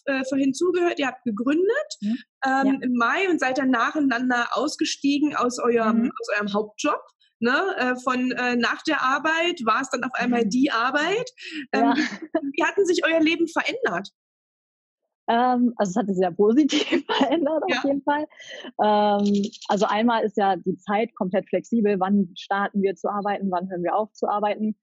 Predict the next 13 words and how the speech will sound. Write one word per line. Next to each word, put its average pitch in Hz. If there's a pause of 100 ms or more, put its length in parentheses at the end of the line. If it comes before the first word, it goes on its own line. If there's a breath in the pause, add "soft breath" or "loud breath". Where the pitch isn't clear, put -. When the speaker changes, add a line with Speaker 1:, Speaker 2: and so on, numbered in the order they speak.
(180 soft breath)
Speaker 2:
Also 202 (220)
vorher 240
war 220
es 214
halt 196
mega 202
stressig, 214
weil 185
wir 185
ja 185
diesen 185
ganz 196
normalen, 196